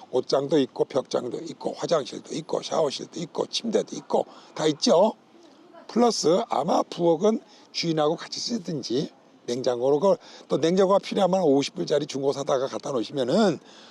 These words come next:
아, 자기 허리만한 거, 어, 뭐 그 충분히 쓸 수 있고 또, 아, 그다음에 이제 쓴 다음에 내다 팔아버리고 그러면 돼. 예, 그러니까 뭐 그거는 뭐 큰, 어, 변수가 되지는 않아요. 그래서 대충 뭐 내가 포틀랜드 기준으로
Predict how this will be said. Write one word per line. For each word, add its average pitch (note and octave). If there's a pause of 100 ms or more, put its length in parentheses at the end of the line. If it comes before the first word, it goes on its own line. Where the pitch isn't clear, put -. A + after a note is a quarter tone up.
(120)
아, -
자기 C#3
허리만한 E3+
거, E3 (140)
어, A#2
뭐 B2+
그 C3+
충분히 E3+
쓸 G#3+
수 -
있고 - (260)
또, -
아, C3+
그다음에 D3+
이제 C3
쓴 A3+
다음에 F3
내다 B2+
팔아버리고 C#3+
그러면 C#3+
돼. - (320)
예, A2+
그러니까 D3+
뭐 D3+ (460)
그거는 E3
뭐 C3
큰, F3 (320)
어, A2+
변수가 G3
되지는 B2+
않아요. G#2+ (420)
그래서 G3+
대충 F3
뭐 F#3
내가 E3
포틀랜드 D#3+
기준으로 C#3+